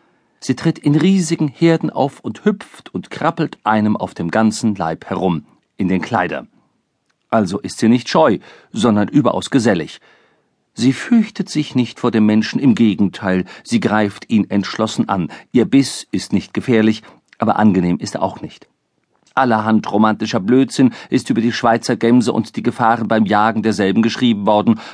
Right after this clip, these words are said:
wo doch in Wahrheit selbst Frauen und Kinder sie jagen, und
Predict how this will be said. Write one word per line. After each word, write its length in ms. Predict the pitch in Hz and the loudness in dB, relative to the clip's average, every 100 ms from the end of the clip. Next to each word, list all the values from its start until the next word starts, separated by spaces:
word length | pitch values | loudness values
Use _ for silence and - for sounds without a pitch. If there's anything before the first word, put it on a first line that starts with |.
| - | 0
wo 140 | 135 | 2
doch 160 | 123 127 | 2 2
in 140 | 120 | 2
Wahrheit 320 | 120 123 131 117 | 4 2 0 -2
selbst 320 | 131 - - | -4 -4 -8
Frauen 400 | 107 117 135 143 | -2 2 2 0
und 200 | 127 - | -2 -4
Kinder 360 | 190 185 113 | 0 2 2
sie 160 | 90 92 | 0 -2
jagen, 380 | 87 85 87 90 - - | -2 -2 -4 -6 -10 -4
und 260 | 117 - | -4 -4